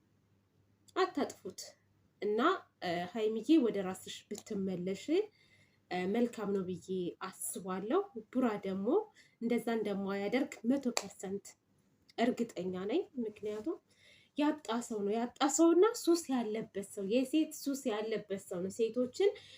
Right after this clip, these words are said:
የሚቀያየረው፣ ከሴት ሴት፣ ሴት፣ ሴት የሚሄደው ማለት ነው። እና ቡራዬ ደግሞ እንደዚህ አይነት ጸባይ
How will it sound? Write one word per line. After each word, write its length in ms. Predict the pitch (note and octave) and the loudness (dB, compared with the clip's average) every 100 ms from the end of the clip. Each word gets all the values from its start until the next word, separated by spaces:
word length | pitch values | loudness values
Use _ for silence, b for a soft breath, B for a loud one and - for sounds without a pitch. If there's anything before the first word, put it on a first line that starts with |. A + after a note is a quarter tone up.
| B | B
የሚቀያየረው፣ 920 | B3 A#3+ A3+ G#3+ - F3+ E3 E3 F3+ F#3+ | 2 4 2 -2 -2 -2 -2 -2 -4 -2
ከሴት 440 | B3 B3+ D4 B3 | -2 0 2 0
ሴት፣ 300 | - C#4 C4+ | 0 0 0
ሴት፣ 300 | - A#3+ B3 B3+ | 0 2 2 4
ሴት 260 | D#4 E4+ | 4 4
የሚሄደው 580 | C4+ G#3 G#3 G3 F#3 F#3 F3 | 4 0 0 0 0 -4 -6
ማለት 300 | E3 E3 - | -6 -8 -8
ነው። 120 | E3+ b b b b | -12 b b b b
እና 260 | D4 D#4+ | 6 6
ቡራዬ 300 | D4 B3+ A#3 G#3+ | 6 2 2 0
ደግሞ 200 | G#3+ G3+ | -2 -2
እንደዚህ 280 | G3+ F#3 E3 | -6 -8 -8
አይነት 220 | F3 E3+ | -6 -6
ጸባይ 380 | - F3 E3+ F3 | -8 -6 -6 -6